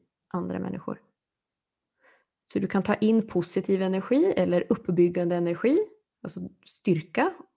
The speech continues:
och få gjort mycket på det när du är öppen i det här centret. Men du kan också ta in och känna på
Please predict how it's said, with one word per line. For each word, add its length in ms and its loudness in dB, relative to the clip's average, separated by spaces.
och 260 -4
få 140 -2
gjort 520 -4
mycket 300 0
på 80 4
det 200 4
när 120 4
du 100 6
är 380 2
öppen 340 -6
i 60 0
det 60 -2
här 120 -2
centret. 600 -6
Men 80 -2
du 60 2
kan 160 0
också 240 0
ta 120 0
in 260 2
och 120 2
känna 400 0
på 340 0